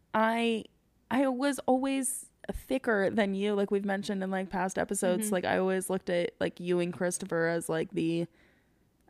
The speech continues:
Speaker 1: ideal. I also just feel like you've got a way better smile than me.
Speaker 2: No, no chance. No chance.
Speaker 1: Yes. <laughs>
Speaker 2: No.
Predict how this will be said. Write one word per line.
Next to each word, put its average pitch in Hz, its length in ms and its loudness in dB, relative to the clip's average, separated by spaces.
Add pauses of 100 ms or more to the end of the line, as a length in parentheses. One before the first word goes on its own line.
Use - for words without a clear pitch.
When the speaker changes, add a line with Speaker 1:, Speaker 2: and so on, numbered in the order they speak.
Speaker 1:
ideal. 165 680 2 (2250)
I 240 100 -4
also 330 180 -2
just 381 180 0
feel 294 100 2
like 269 100 0
you've 240 100 -4
got 233 120 2
a 226 40 4
way 170 200 2
better 190 240 2
smile 156 300 -4
than 131 120 -10
me. 139 220 -10 (1300)
Speaker 2:
No, 220 760 0
no 240 560 2
chance. - 640 -8 (120)
No 220 420 0
chance. - 640 -10 (520)
Speaker 1:
Yes. 226 840 8
<laughs> - 60 -16 (1000)
Speaker 2:
No. 359 360 -2